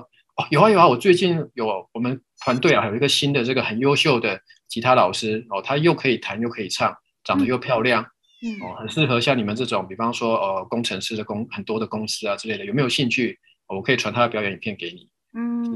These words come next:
Speaker 1: 类的，然后就等于帮你们牵线这样子。
Speaker 2: 嗯，嗯，嗯。
Speaker 1: 对，其实像这样子啊，就大家都有钱赚，我觉得也是蛮不错的。
Speaker 2: 是。好，好哦，真的是一个非常酷的经历，而且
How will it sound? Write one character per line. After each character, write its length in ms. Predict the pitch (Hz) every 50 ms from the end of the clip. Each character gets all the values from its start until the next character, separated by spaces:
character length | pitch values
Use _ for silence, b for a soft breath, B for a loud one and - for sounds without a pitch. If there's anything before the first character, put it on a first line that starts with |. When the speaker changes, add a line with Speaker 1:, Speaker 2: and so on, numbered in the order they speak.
| 220
Speaker 1:
类 100 | 127 110
的， 160 | 95 98 90 87
然 100 | 98 113
后 60 | 139
就 100 | 147 208
等 120 | 175 135 127
于 40 |
帮 180 | - - 160 160
你 40 | 131
们 100 | 110 110
牵 260 | - - 123 117 123
线 260 | 120 - 135 110 - -
这 80 | - 104
样 100 | 92 90 -
子。 100 | - - _ _
Speaker 2:
嗯， 240 | 226 247 254 254 240
嗯， 140 | 208 196 190 208
嗯。 280 | 214 202 - - - -
Speaker 1:
对， 100 | 123 120
其 120 | - - 196
实 80 | 214
像 180 | 214 247 226 202
这 80 | 196 208
样 120 | 175 156
子 100 | - 117
啊， 120 | 101 98 104 101 104
就 160 | - 143 147
大 160 | 143 - 151 139
家 160 | 139 139 131
都 180 | 127 - 131 131
有 140 | 120 95 92
钱 220 | - - 90 92
赚， 260 | 104 - 131 107 95 87
我 100 | 85 80
觉 120 | - 104
得 60 | 101
也 80 | 95 87
是 100 | - 104
蛮 120 | 95 87
不 60 | 82 -
错 240 | - - - 117 90
的。 80 | 87 90 87 - _ _ - - - - _ _ - -
Speaker 2:
是。 280 | 226 214 190 156 120 117 _ _ _ _ _ _ _ _ _ _
好， 340 | - - 185 214 247 262 208
好 460 | - - - - - - 202 196 208
哦， 320 | 233 247 254 254 262 277 277 - - _
真 160 | - - 226
的 140 | 226 214 202
是 220 | 202 - 226 208
一 40 | 196
个 180 | 190 196 185 185
非 120 | - 233
常 140 | 226 202 202
酷 180 | 196 - 233 208
的 100 | 190 180
经 300 | 175 - - 175 175 180
历， 180 | 185 170 175 -
而 120 | - 226
且 280 | 233 254 220 196 -